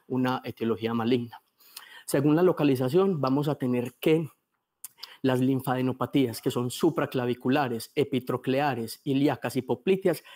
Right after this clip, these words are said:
siempre van a ser patológicas y por eso siempre deben de ser estudiadas de acuerdo a la sospecha que yo tenga en el paciente. Y en las localizaciones asociadas a causas específicas tenemos, por ejemplo, que si una adenopatía cervical posterior occipital podemos pensar en rubeolo toxoplasmosis,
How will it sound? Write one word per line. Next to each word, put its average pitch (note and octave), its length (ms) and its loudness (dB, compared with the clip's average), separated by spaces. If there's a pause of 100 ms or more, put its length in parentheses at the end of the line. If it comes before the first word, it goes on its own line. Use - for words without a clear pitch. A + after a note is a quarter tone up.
(120)
siempre F3 580 2
van C3+ 160 0
a C3+ 60 -2
ser C#3+ 180 0
patológicas B2 840 -2
y D3+ 80 -2
por C3 200 -2
eso A#2+ 200 -2
siempre D3+ 540 2
deben C3+ 200 0
de B2 80 0
ser A#2 180 -2
estudiadas D#3+ 640 0 (420)
de B2+ 100 0
acuerdo B2+ 320 -2
a C3+ 60 2
la C3 80 0
sospecha A#2 480 -2
que C3 100 -4
yo A#2 140 -4
tenga B2 360 -4
en A#2 140 -4
el G#2+ 100 -4
paciente. A#2+ 520 -2 (560)
Y F#3+ 80 4
en G3+ 80 4
las G3 80 4
localizaciones F3+ 720 2
asociadas C#3+ 420 0
a D3 80 -2
causas C3+ 340 -2
específicas E3 760 0
tenemos, B2 360 -2
por B2+ 160 0
ejemplo, A#2+ 400 -2
que A2 120 -8
si B2 80 -4
una C3 100 0
adenopatía B2+ 460 -2
cervical B2 440 -2
posterior A#2+ 360 -4
occipital A#2+ 500 -4
podemos B2+ 260 -4
pensar A2 280 -6
en B2 120 -2
rubeolo A#2+ 340 0
toxoplasmosis, D#3 840 0